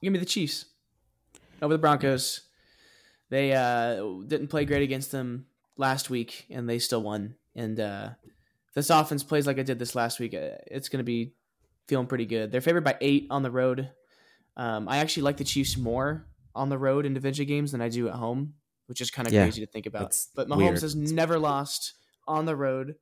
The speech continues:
Speaker 1: to a divisional opponent, which is just mind-boggling to think about. Um,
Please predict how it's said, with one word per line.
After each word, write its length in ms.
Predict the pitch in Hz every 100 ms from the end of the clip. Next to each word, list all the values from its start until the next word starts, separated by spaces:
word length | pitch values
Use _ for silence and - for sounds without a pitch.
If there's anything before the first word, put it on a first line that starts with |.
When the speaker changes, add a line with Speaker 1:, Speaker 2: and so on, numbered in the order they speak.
| -
Speaker 1:
to 120 | 147
a 40 |
divisional 380 | 139 135 131 110
opponent, 380 | 107 120 110 - _ _ _ _ _ _ _
which 160 | 139 143
is 80 | 135
just 160 | 127 - 196 - - 147
mind-boggling 800 | 123 123 127 123 110 117 117 110
to 80 |
think 220 | 107 107 101
about. 340 | 101 101 - - - _ _ _ _ _ -
Um, 400 | - 69 -